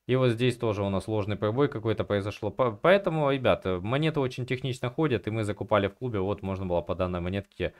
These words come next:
забрать те же там Т Икса уже. Да, это может быть не ультра какой-то профит, но все равно, как одна из монет, это более чем. Почему бы и нет? Вот, по поводу остальных монет, что у нас еще такое интересное? Ада Кардано, да, давайте глянем. Вот Ада Кардано, тоже многие топили, все, там, летим, блядь, чуть ли не на доллар,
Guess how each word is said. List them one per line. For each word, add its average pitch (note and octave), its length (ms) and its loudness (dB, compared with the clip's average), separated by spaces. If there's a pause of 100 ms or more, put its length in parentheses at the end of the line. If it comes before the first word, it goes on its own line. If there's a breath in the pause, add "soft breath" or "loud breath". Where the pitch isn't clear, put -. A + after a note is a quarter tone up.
(340 soft breath)
забрать G2 340 2
те G2+ 100 -2
же F2+ 100 -6
там E2 180 -6
Т A2 240 6
Икса F#2+ 300 4
уже. D#2+ 220 -2
Да, D#3 200 10
это D#3+ 180 6
может B2+ 200 0
быть A#2 180 -4
не B2 80 0
ультра A2+ 320 0
какой-то G2+ 360 -2
профит, C#3 400 -2
но F#2+ 100 -2
все - 140 0
равно, G2+ 320 2 (200 soft breath)
как A2 200 0
одна A2+ 220 4
из C#3 300 -2
монет, C#3+ 400 2 (200 loud breath)
это G#2 180 2
более A2 360 4
чем. E2 260 -4
Почему G#2 360 -4
бы G2+ 140 0
и G2 40 2
нет? E2+ 200 -2 (340 soft breath)
Вот, G#2 280 0
по G2+ 120 4
поводу D#3 320 6
остальных B2+ 400 0
монет, F2 200 -4
что - 160 -4
у A#2+ 40 0
нас G#2+ 200 -2
еще G2+ 220 -4
такое F2+ 300 -4
интересное? F#2 400 0
Ада B2+ 160 6
Кардано, G2+ 460 0
да, F2+ 160 2
давайте F#2 340 -2
глянем. E2+ 300 -2
Вот G#2 160 0
Ада A2+ 180 6
Кардано, G2 420 0
тоже G2 240 -2
многие F#2 320 -2
топили, D3+ 380 4
все, G2+ 240 -2
там, E2 160 -2
летим, G2+ 420 -2
блядь, G2+ 320 2
чуть - 240 -8
ли G2 80 -2
не G2 140 -4
на G#2 120 0
доллар, E3+ 480 8